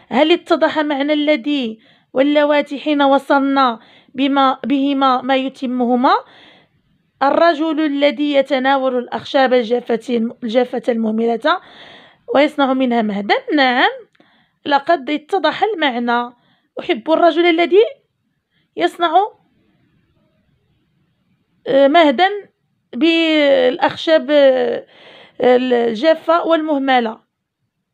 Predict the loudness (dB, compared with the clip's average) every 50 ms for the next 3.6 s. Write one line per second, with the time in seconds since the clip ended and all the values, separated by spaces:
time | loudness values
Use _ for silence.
0 | _ _ _ _ _ -8 -6 -2 0 0 0 0 0 -2 -2 -2 0 0 0 0
1 | -2 -2 -2 -2 0 2 2 0 0 -2 -4 -4 -2 -2 -4 -4 -2 -2 0 0
2 | 2 2 2 2 2 2 2 0 -2 0 0 0 0 2 2 2 2 2 0 0
3 | 0 2 2 2 2 2 0 -2 -2 -4 -4